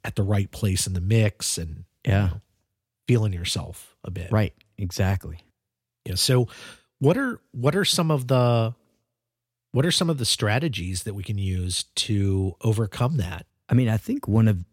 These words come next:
Speaker 2: you know, one of the quick go-tos, which may-, maybe it's not the, the best, but one is to, you know, we crank it, right? Like, just get the volume out. If it's,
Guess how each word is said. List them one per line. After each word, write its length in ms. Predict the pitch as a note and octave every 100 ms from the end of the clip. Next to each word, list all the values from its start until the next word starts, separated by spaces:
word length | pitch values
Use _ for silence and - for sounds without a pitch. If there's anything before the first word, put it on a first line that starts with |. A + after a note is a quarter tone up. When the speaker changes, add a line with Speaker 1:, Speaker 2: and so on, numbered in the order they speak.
| -
Speaker 2:
you 100 | A2
know, 100 | F#2+
one 180 | F#2+ C#3+
of 60 | B2+
the 80 |
quick 280 | G#2+ A#2+ G#2
go-tos, 460 | A2 G#2+ G2 G2 F2+
which 200 | G2+ -
may-, 200 | A2 A#2 -
maybe 280 | A#2+ C3+ A2
it's 200 | - -
not 260 | G2+ F#2+
the, 160 | - F#2+ -
the 120 | G2
best, 480 | F2+ G2 D#2+ - -
but 140 | F#2 -
one 240 | F2+ A2+ C3
is 120 | F2
to, 120 | F2 - -
you 100 | G2+
know, 160 | F2 E2+
we 140 | F2+ _ _ _ _ _ _ -
crank 400 | - G#2 F#2+ F2
it, 140 | F2+
right? 300 | - G#2 G2
Like, 180 | C#3+ F#2+
just 380 | F#2 A2 G2 - F#3+ C#3+ - _ _ -
get 180 | C3 -
the 80 | G2+
volume 500 | G#2 G2+ F#2+ F2+ F2+
out. 220 | E2+ D#2+
If 120 | F#2+
it's, 180 | F3+